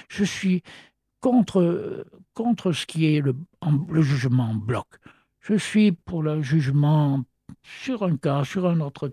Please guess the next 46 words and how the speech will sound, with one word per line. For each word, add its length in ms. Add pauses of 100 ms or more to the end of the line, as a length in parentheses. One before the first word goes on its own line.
cas, 240
sur, 260 (380)
sur 200
un, 200 (300)
avec 420
beaucoup 340
de 60
respect 380
pour 200
les 260
hommes. 220 (440)
Parce 220
que 100
quand 420
on 120
sait 300
que 200
le, 220 (680)
la 60
difficulté 960
de 120
diriger, 640 (300)
et 120
que 160
j'entends 580 (260)
beaucoup 340
d'hommes 300 (280)
qui 80
ne 60
sont 200
pas 180
capables 380
de 100
diriger 380
leur 180
entreprise, 520 (280)
qui 100
ne 40
sont 160
même 240
pas 160
capables 460
de 80
diriger 420
leur 160
ménage, 520